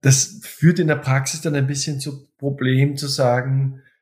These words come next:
was ist eine gute zivilgesellschaftliche Initiative und wo glaubt dann ein Startup, sie müssen das als, als Bühne nützen.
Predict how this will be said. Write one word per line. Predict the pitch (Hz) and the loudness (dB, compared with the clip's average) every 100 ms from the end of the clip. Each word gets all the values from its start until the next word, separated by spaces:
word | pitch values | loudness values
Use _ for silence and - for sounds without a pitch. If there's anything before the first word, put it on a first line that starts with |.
| - | -6
was | 127 127 139 | 2 2 2
ist | 135 | 0
eine | 143 135 | -2 -4
gute | 143 143 135 | -6 -8 -8
zivilgesellschaftliche | 139 139 147 147 135 135 131 135 127 131 131 139 135 | -6 -4 -4 -4 -2 0 0 0 -2 -2 -4 -4 -2
Initiative | 135 131 135 156 156 156 151 | -2 -2 -2 0 0 0 0
und | 135 131 | 2 0
wo | 139 | 0
glaubt | 135 127 127 | -2 -4 -4
dann | 135 | -2
ein | 135 | 0
Startup, | 131 - 110 120 135 127 | 0 -2 -4 -2 -4 -4
sie | 131 | -2
müssen | 127 113 - | -2 -2 -6
das | 120 123 | -6 -6
als, | 110 - | -6 -6
als | 120 110 - | -6 -8 -6
Bühne | 113 113 | -4 -2
nützen. | 110 104 - 110 | -2 -4 -6 -6